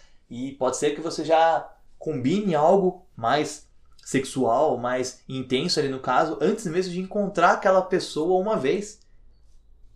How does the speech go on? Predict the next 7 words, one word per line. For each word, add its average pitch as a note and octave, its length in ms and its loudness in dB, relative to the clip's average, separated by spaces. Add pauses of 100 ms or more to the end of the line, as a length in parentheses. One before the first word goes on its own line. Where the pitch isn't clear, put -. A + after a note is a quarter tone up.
E C#3 100 -6
aí, F3 200 0 (180)
se - 200 -4
isso G3+ 140 2
acontece F#3+ 440 4
com D#3 140 -2
frequência, C#3+ 800 -2